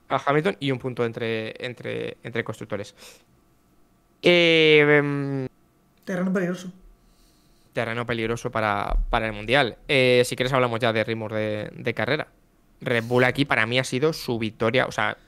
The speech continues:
Speaker 1: dentro de que Verstappen ha tenido un par de victorias este año aplastantes, de decir, "Hostia,
Speaker 2: Austria,
Speaker 1: Verstappen aquí no tiene
Speaker 2: sí.
Speaker 1: rival". Sí, Austria, tal. Eh, esta para mí es la más aplastante. Es la victoria más Hamilton dos mil veinte del año.
Speaker 2: Yo creo que
Speaker 1: De
Speaker 2: Austria también,
Speaker 1: <laughs> de
Speaker 2: Hamilton.
Speaker 1: Max Verstappen.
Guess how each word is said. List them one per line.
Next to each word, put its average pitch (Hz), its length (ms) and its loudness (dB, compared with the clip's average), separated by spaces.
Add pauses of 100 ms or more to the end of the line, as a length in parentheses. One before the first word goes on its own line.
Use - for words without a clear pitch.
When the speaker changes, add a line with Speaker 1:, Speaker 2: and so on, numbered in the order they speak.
(100)
Speaker 1:
dentro 170 300 0
de 190 80 4
que 147 120 0
Verstappen 131 320 0
ha 127 60 -2
tenido 123 200 -4
un 117 80 -8
par 123 180 0
de 117 60 0
victorias 117 260 -4
este - 160 -4
año 117 160 -2
aplastantes, 113 600 -8
de 127 80 -2
decir, 113 240 -4
"Hostia, 214 220 4
Speaker 2:
Austria, - 200 -4
Speaker 1:
Verstappen 180 60 0
aquí - 240 -4
no - 80 -14
tiene 107 160 -6
Speaker 2:
sí. - 20 -8
Speaker 1:
rival". 127 220 -8 (600)
Sí, 110 200 -2
Austria, 120 380 2
tal. 120 280 0 (640)
Eh, 131 640 4
esta 143 360 0
para 139 160 4
mí 131 120 -2
es 160 100 -2
la 123 140 0
más 117 180 -2
aplastante. 113 440 -8 (220)
Es 214 100 4
la 277 100 4
victoria 240 380 4
más 214 320 2
Hamilton 175 340 2
dos 147 140 -2
mil 139 120 -2
veinte 190 220 0
del 131 120 0
año. 107 200 -4
Speaker 2:
Yo 214 160 0
creo 262 160 4
que 240 60 0
Speaker 1:
De 214 80 4
Speaker 2:
Austria 247 340 6
también, 190 300 2
Speaker 1:
<laughs> - 20 2
de 254 100 6
Speaker 2:
Hamilton. 175 260 4
Speaker 1:
Max 165 160 6
Verstappen. 127 400 0